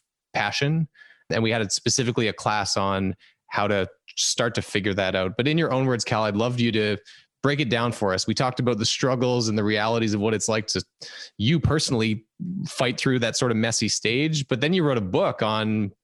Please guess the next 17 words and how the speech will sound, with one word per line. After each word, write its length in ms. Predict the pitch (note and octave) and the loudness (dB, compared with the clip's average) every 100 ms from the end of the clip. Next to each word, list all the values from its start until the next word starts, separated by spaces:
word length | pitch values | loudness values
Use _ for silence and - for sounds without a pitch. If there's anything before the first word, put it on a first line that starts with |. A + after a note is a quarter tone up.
| - | -6
how 240 | - A#2+ | -2 0
to 200 | B2 A2+ - - | 2 -2 -6 -20
figure 480 | - - C3 A#2 A#2+ | -12 -4 0 2 2
out 160 | B2+ | 0
how 120 | A2+ A2 | 0 0
to 180 | G#2+ - - | -2 -4 -2
be 120 | G#2 | 0
so 180 | - A2+ | 0 0
good 160 | A2 | 0
they 100 | G#2+ | 0
can't 180 | - A2 | 0 0
ignore 220 | G#2 A2 | 0 0
you. 120 | G#2 | 0
Can 140 | F#2 C#3+ | 0 0
you 80 | D3+ | 0
help 180 | D#3 | 0
us 320 | D#3+ - - | 0 -2 -4